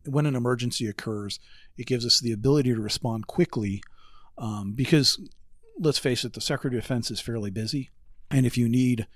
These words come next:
him or her to make immediate decisions, in a crisis, you can get a hold of them. It's been done. But it's preferable if that authority has been delegated to somebody a little lower in the food chain who can execute faster. So we use a lot of that. There's a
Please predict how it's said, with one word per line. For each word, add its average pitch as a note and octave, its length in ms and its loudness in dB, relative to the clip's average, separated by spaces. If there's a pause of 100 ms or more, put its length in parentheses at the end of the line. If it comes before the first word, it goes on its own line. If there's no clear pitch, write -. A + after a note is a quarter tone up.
(120)
him C3+ 240 2
or A2 120 0
her C3 200 8
to A#2 60 2
make A#2 380 -2
immediate A#2 440 2
decisions, C3 720 2 (760)
in D3+ 120 6
a C3+ 100 8
crisis, C#3 480 6
you B2+ 100 2
can A2+ 160 0
get A2+ 140 2
a G2+ 60 -4
hold G#2+ 180 -2
of A#2 60 -2
them. C#3 340 -2
It's - 140 -10
been G2 200 -2
done. A2+ 340 -4 (680)
But D3+ 160 6
it's C#3 160 2
preferable C3 600 2
if G#2+ 120 -4
that A2+ 160 -2
authority B2 300 2
has G#2+ 80 -2
been A2 140 -4
delegated G#2+ 480 -2
to G#2 80 -6
somebody G#2 300 -2
a G2+ 60 -2
little G#2 240 -4
lower G#2+ 280 -2
in F#2+ 80 -4
the F#2+ 80 -4
food G2+ 220 -6
chain F#2+ 560 -8
who A2+ 100 -8
can F#2+ 340 -6
execute A2+ 460 -8
faster. - 580 -10 (340)
So C#3+ 180 2
we C3 100 2
use C3+ 240 2
a C3 40 0
lot A#2 200 0
of A2+ 60 -2
that. A#2 280 -6
There's A2+ 240 -4
a G#2+ 300 -2